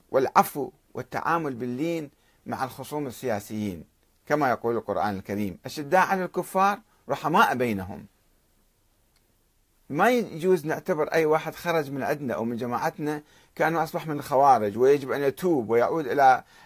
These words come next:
الحزب مالنا، لا، إحنا ناس قد نكون على صح وقد نكون على خطأ،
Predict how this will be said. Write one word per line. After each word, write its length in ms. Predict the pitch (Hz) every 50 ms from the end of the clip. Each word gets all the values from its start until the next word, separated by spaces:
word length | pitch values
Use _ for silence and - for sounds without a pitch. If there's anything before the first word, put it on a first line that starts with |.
| _ -
الحزب 420 | 123 127 131 165 151 143 147 127
مالنا، 300 | 127 135 131 123 113 117
لا، 260 | 131 175 240 240 - - _ _ _ _ _ _ _ _ _ _ - -
إحنا 240 | 254 269 240 247 240
ناس 380 | 226 240 220 180 180 - - _ -
قد 120 | 196 190
نكون 280 | 185 202 - - 185 165
على 260 | - - 170 160 160
صح 280 | 156 185 185 185 180 175
وقد 240 | 139 - - 117
نكون 240 | 120 120 117 139 135
على 200 | 123 165 185 196
خطأ، 360 | 196 220 247 240 - - -